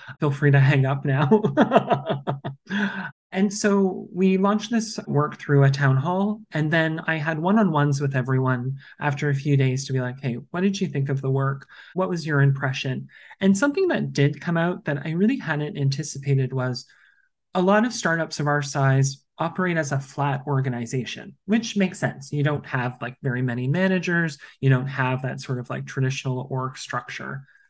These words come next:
But when you are sharing these compensation bands,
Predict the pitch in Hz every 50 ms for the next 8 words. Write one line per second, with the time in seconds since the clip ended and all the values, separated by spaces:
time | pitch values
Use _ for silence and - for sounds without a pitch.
0 | _ _ _ _ _ _ _ _ - 208 202 190 196 196 156 180 185 180 196 196
1 | 196 196 190 190 190 190 - - 214 208 226 247 233 220 202 196 - - 156 143
2 | 139 147 147 139 143 139 135 135 143 135 131 139 131 127 127 123 123 - -